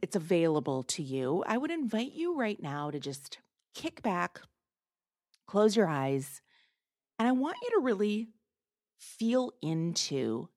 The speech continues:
this list. I would invite you to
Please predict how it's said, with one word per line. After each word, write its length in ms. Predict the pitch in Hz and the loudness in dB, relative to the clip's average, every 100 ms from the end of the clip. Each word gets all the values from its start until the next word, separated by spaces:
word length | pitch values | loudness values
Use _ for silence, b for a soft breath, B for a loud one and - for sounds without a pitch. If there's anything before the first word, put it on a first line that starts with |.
| - | -6
this 320 | 139 127 - | -6 -6 -6
list. 440 | 139 - - - 107 | -6 -6 -10 -12 -6
I 60 | |
would 140 | 165 208 | -2 0
invite 460 | 208 190 196 247 - | 0 -2 -4 -6 -8
you 300 | 285 285 285 | -6 -4 -4
to 640 | - - 196 190 190 | -4 -2 0 0 -2